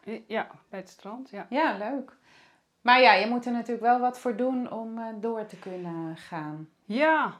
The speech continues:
Speaker 1: ja. Nou ja, met name, eh, exposities. Niet zozeer de verkoop, want dat loopt met mijn webshop. Maar exposities die eigenlijk, ehm, ja, dat gaat dan zo, dat gaat gewoon heel, een soort van heel makkelijk als je ergens bent of zo. Dan hoor je, "Oh ja,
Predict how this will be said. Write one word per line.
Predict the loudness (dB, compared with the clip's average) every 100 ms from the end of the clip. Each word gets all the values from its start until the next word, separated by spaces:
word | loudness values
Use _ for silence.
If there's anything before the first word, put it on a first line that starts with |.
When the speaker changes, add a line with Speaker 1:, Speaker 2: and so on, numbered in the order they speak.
| _
Speaker 1:
ja. | -2 -2 -2 -4
Nou | -4 -2
ja, | -2
met | -2
name, | -2 0 0 -2 -2 -2 -4 -4
eh, | -6 -2 -2 -2 -2 -4 -6 -8
exposities. | -10 -12 -12 -10 -10 -10 -10 -8
Niet | -8 -10
zozeer | -14 -8 -6 -4
de | -6
verkoop, | -6 -6 -6 -6 -4 -4 -6 -14 -20
want | -16 -10
dat | -10 -8
loopt | -4 -4 -4
met | -10 -10
mijn | -8 -8
webshop. | -8 -8 -12 -8
Maar | -6
exposities | -8 -10 -14 -10 -10 -10 -12 -12
die | -10 -4 -2 -4 -4
eigenlijk, | -2 -2 -2 -4 -4 -6 -14 _ _ _ _ _ _ _ _ _ _ _
ehm, | -6 -2 -2 -2 -2 -4 -6 -8 -12
ja, | _ -6
dat | -6
gaat | -4 -6
dan | -4 -6
zo, | -6 -8
dat | -10
gaat | -10 -12
gewoon | -8 -8
heel, | -6 -6
een | -8
soort | -10 -10 -10
van | -10
heel | -8 -6
makkelijk | -4 -4 -4 -6 -8
als | -10
je | -8
ergens | -8 -8 -2
bent | 0 0 -4
of |
zo. | -8 -6 -4
Dan | -4 -6
hoor | -2 0
je, | 0
"Oh | 0 0 0
ja, | 0